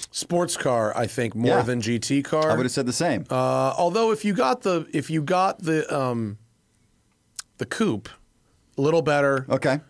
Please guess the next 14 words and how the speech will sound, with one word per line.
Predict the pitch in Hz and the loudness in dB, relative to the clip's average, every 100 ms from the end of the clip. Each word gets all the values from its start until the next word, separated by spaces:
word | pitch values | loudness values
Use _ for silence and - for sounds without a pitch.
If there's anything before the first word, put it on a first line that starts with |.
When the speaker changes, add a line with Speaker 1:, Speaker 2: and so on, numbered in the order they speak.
| - | -6
Speaker 1:
A | 143 | 0
little | 143 147 | 2 2
more | 147 143 139 | 2 2 2
refined, | 120 - 131 131 131 131 127 127 - - - - | 0 0 2 2 2 0 -2 -6 -12 -20 -18 -2
uh, | 123 120 120 120 | 0 2 2 2
less | 131 127 | 0 0
wind | 123 131 131 | -2 0 2
noise. | 131 127 127 127 123 - - | 2 2 2 2 0 -4 -8
You | 120 | -6
could | 117 | -6
probably | - 131 123 127 113 | 0 0 2 0 0
sustain | - 131 - - 123 127 113 | -2 -2 -4 -2 -2 -2 -2
higher | 117 113 113 | 0 0 0
speeds | 110 - 117 117 110 110 - | -2 -4 -2 0 -2 -4 -10